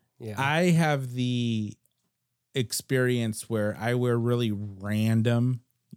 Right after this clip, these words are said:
Speaker 2: unique t-shirts, and they get tons of attention.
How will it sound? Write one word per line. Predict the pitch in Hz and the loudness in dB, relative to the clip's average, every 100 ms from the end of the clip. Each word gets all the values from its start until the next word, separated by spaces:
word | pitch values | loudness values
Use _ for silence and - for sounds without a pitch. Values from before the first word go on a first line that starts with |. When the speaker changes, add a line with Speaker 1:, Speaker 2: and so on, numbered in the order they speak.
| - - | -20 -12
Speaker 2:
unique | 101 110 107 113 107 | -2 0 2 2 -2
t-shirts, | - 113 104 120 123 - - - _ _ _ _ _ _ - | -6 -6 -2 -2 -2 -6 -18 -20 _ _ _ _ _ _ -6
and | 107 95 | -2 0
they | 95 120 | 0 0
get | 113 120 117 104 - - _ _ - | 0 0 -2 -2 -10 -20 _ _ -16
tons | - 117 120 110 | -4 2 4 4
of | 104 87 | 0 -4
attention. | 90 104 90 - 92 | -6 -6 -6 -8 -14